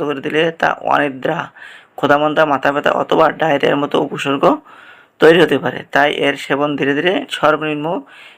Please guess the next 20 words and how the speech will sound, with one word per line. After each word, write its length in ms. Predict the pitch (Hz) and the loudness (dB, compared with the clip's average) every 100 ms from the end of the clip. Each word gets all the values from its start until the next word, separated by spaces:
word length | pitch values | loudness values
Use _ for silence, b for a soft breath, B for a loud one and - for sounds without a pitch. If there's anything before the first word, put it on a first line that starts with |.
| B | B
এক 160 | - - | -4 -2
সপ্তাহের 280 | - 170 175 | -4 -2 0
মধ্যে 140 | 170 160 | 0 2
বন্ধ 140 | 147 139 | 0 0
করা 140 | - 180 147 | -2 -4 -6
উচিত 160 | - - - | -8 -10 -4
এবং 200 | 160 175 185 | 2 2 2
প্রিগাবালিনের 640 | - 160 156 165 165 170 165 | 0 2 4 4 4 2 2
সেবন 240 | - 156 156 147 | 0 0 0 0
ক্রিয়েটিনিনের 600 | 147 165 151 151 156 147 | -2 0 2 2 2 2
মাত্রা 280 | 147 - 135 | 0 0 -2
যদি 200 | 139 147 | -2 -2
বৃদ্ধি 300 | 143 135 156 | -2 -2 0
পায়, 220 | 160 180 349 _ B B B B B | 2 2 -2 _ B B B B B
এটি 200 | - 156 160 | -6 -2 0
তাৎক্ষণিক 420 | 156 139 - 170 175 | 0 0 -4 -4 0
বন্ধ 200 | 139 139 135 | 0 0 0
করা 160 | 139 175 370 _ _ _ _ - | 0 0 -4 _ _ _ _ -10
উচিত। 320 | 127 123 123 _ _ _ _ _ B B B B B - | -8 -6 -10 _ _ _ _ _ B B B B B -4
গর্ভাবস্থা 720 | 147 151 170 185 196 - 190 | 2 2 2 0 -2 0 2